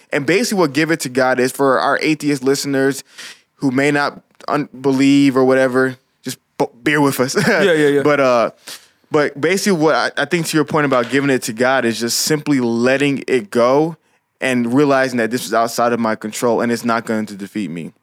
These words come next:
Speaker 2: Yeah.
Speaker 1: You know? And so I think that's, I
Speaker 2: And
Speaker 1: just
Speaker 2: that's
Speaker 1: think it's important.
Speaker 2: hard.
Speaker 1: It's hard, extremely hard.
Speaker 2: That's really hard.
Speaker 1: Because I got some things I am harboring.
Speaker 2: Yeah.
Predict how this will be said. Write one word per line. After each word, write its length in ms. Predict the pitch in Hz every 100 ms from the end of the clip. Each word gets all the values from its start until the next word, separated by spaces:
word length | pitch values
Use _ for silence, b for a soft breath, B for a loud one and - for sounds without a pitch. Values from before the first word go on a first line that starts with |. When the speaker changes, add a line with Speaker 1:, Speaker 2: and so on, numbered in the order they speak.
| -
Speaker 2:
Yeah. 420 | 156 151 143 139 139
Speaker 1:
You 100 | 113
know? 260 | 110 113
And 200 | - 113
so 180 | - 113
I 80 | 113
think 220 | 143 139
that's, 260 | 123 117 -
I 60 | 123
Speaker 2:
And 80 | 190
Speaker 1:
just 20 |
Speaker 2:
that's 80 | 202
Speaker 1:
think 100 | 139
it's 80 | 123
important. 220 | 175 165 135
Speaker 2:
hard. 120 | 143
Speaker 1:
It's 100 | 151
hard, 260 | 156 165
extremely 500 | 143 - - 208 202
hard. 300 | 156 131 101 -
Speaker 2:
That's 200 | 160 156
really 320 | 147 180 151
hard. 160 | 143 139
Speaker 1:
Because 160 | 143
I 240 | - 113 202
got 240 | 185 156
some 160 | - 147
things 380 | - 151 143 -
I 160 | 113 156
am 160 | 151 135
harboring. 800 | - 151 160 151 127 113 90 -
Speaker 2:
Yeah. 340 | 160 151 135